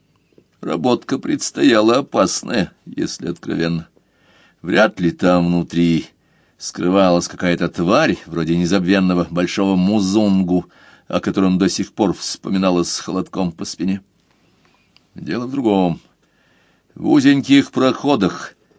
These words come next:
в тесных каютах, внутри лежавшей с креном в добрых пятьдесят градусов на левый борт подводной лодки, чертовски легко зацепиться за что-нибудь баллонами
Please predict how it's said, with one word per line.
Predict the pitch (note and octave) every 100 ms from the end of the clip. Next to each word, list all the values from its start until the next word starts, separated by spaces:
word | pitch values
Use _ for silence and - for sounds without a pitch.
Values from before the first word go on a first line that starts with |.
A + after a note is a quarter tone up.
| _ _ _
в | -
тесных | A2 C3 A#2 C3 C3+ A#2+
каютах, | - B2+ C#3+ C#3+ G#2+ F#2+ -
внутри | G2+ A2 A2 A#2
лежавшей | A#2+ A2+ C3 - B2+ A#2
с | -
креном | B2+ C3 C3 B2+
в | G#2
добрых | F#2+ B2 B2+ A#2+
пятьдесят | - A2+ A2+ A#2+ B2 B2
градусов | G#2 B2 B2 A2+ - -
на | G#2+
левый | A2+ A#2 A2+
борт | A2+ A#2 -
подводной | A2 G#2+ A#2+ G#2+ A2+
лодки, | A2+ B2+ - A#2 - - -
чертовски | - C3 G#2+ C3+ B2+ - C3
легко | B2+ A#2 - B2+
зацепиться | A2 A#2 B2+ A2 C3+ - A#2 - -
за | - G#2 A#2
что-нибудь | - G2 A#2 A2+
баллонами | F2+ A2+ B2+ B2+ A#2 F#2+